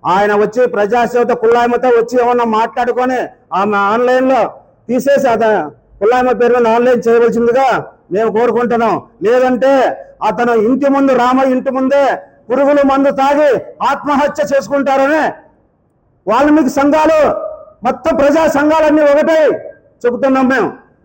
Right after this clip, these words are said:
మీకు ఇదే అయ్యా, మీకు చెప్పేది ఒకటే, మేము చిన్నోళ్ళు, మీరు పెద్ద పేరు చెప్పుకొని ఎన్నో దౌర్జన్యాలు చేసినావు, చాలా మోసాలు చేసినావు. అనంతపురంలో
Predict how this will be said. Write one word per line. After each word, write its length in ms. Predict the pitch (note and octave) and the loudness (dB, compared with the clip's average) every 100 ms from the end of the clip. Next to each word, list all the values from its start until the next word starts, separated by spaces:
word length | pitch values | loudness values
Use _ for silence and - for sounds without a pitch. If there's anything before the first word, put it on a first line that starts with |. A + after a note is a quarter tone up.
| _ | _
మీకు 240 | G3 A#3+ B3 | -2 0 0
ఇదే 300 | B3 C#4+ D4 | 2 2 4
అయ్యా, 200 | C#4 D4 | 4 2
మీకు 300 | C#4 A#3+ C4 | 2 0 -2
చెప్పేది 340 | - C#4+ C4+ | 0 2 2
ఒకటే, 580 | B3+ C#4+ D4+ G#3 - - _ _ _ - | 2 0 0 0 -6 -18 _ _ _ -6
మేము 200 | G3+ C4 C4+ C4+ C4+ B3+ G3 - - - | -2 0 0 0 2 0 -2 -10 -12 -2
చిన్నోళ్ళు, 460 | C4 C4+ D#4 D4+ C4+ D#3+ - - - _ _ _ - | 0 2 2 2 2 -2 -8 -16 -20 _ _ _ -2
మీరు 340 | A#3 C#4 D4 | 2 2 2
పెద్ద 260 | C#4 C4 G#3+ | 2 0 0
పేరు 400 | D#4+ D4+ D#4 D4+ | 0 2 2 2
చెప్పుకొని 420 | C#4+ A#3 D4+ C#4 | 0 0 2 2
ఎన్నో 280 | C#4 C#4+ D#4 D#4 | 2 2 2 2
దౌర్జన్యాలు 540 | C#4+ A#3 D4+ D4+ C#4+ | 0 0 0 0 0
చేసినావు, 320 | C#4 C#4+ C4+ A#3+ A#3 | 0 0 0 -2 -4
చాలా 400 | B3 C4+ C#4+ D4+ | -2 -2 -2 -2
మోసాలు 460 | C#4+ C#4+ C#4+ C#4 | -2 -2 -2 0
చేసినావు. 500 | C#4 A3 C#4+ G#3+ - - _ _ _ _ - | -2 0 -2 -2 -6 -20 _ _ _ _ -4
అనంతపురంలో 880 | G#3 C#4 C#4+ C#4+ C#4 C#4+ C#4 C4 C4 | -2 0 0 0 2 2 2 2 2